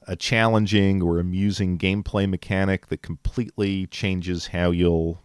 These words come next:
play the level. Um, there's so many of them at this point. Uh, I'm just trying to think of, of things that stand out.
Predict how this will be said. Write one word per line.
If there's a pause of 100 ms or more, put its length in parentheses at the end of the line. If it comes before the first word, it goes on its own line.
(120)
play
the
level. (580)
Um, (840)
there's
so
many
of
them
at
this
point. (240)
Uh, (200)
I'm
just
trying
to
think
of,
of
things
that
stand
out.